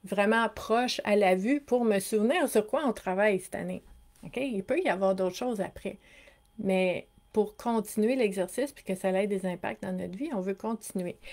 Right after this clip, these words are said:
Et à ce sujet-là, euh, dans les commentaires, après la vidéo, je vais vous mettre une photo des quatre, ouais, quatre cartes l'année passée,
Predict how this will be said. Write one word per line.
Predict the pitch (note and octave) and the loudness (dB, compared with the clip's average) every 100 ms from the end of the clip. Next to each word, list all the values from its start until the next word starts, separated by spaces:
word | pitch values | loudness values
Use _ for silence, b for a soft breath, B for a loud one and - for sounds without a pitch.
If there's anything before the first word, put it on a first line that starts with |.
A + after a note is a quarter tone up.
| B B | B B
Et | F#3+ - | -2 0
à | A#3+ D#4+ | 0 0
ce | - A3 | -2 -6
sujet-là, | - A#3 G#3 G3 F#3+ D4 - B B B B | -2 0 2 4 2 0 -4 B B B B
euh, | F#3+ F#3+ - | 2 4 2
dans | F#3+ B3 D#4 | 2 0 2
les | C#4+ | 0
commentaires, | - C4 A#3 G#3 G#3 G#3 C#4+ A3 | 0 0 2 0 2 2 2 2
après | G3 - D4+ | 0 4 4
la | D4 | 6
vidéo, | G#3+ F#3+ G#3 G#3 C4+ E4+ | 2 2 6 6 6 2
je | G#3+ | 2
vais | G#3 G3 G#3+ | 2 4 2
vous | G3+ | 2
mettre | G#3+ B3 B3+ A3+ | 2 0 -2 0
une | G#3 | -2
photo | - F#3+ A3+ D4+ | 0 -2 0 2
des | A3+ G3+ | 2 2
quatre, | - C4 B3+ _ _ - _ - | 0 -2 -2 _ _ -20 _ -4
ouais, | G#3+ G#3 - | -2 -2 -2
quatre | C4 C4+ | -2 -2
cartes | - C#4 C#4 A#3 | 0 0 0 2
l'année | G3+ G#3 A3 | 4 4 0
passée, | B3+ A3+ F#3+ - B3+ | 2 2 2 0 -4